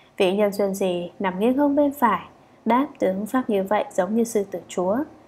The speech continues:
Hỏi, tướng pháp đây sao gọi là giống như sư tử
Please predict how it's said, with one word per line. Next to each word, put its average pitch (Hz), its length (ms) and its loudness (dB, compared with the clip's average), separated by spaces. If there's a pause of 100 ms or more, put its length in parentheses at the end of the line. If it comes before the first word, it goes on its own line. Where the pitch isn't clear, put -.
(180)
Hỏi, 208 260 2 (540)
tướng 208 340 4
pháp 269 260 0
đây 208 260 2 (100)
sao 202 180 -2
gọi 202 180 0
là 190 180 2
giống 202 420 0
như 277 120 4
sư 285 180 2
tử 277 140 -2